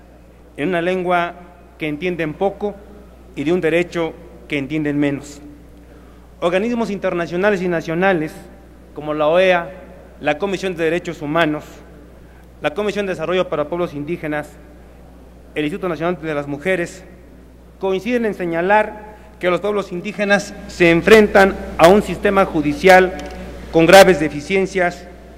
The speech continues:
que los detiene, acusa, sentencia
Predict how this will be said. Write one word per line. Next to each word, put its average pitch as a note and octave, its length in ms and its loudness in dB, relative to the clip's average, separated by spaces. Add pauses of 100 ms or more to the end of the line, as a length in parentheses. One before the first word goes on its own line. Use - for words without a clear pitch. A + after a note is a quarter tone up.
(140)
que G#3+ 140 2
los G3 140 2
detiene, F#3+ 580 -2 (540)
acusa, F#3+ 720 -4 (160)
sentencia F3+ 920 -2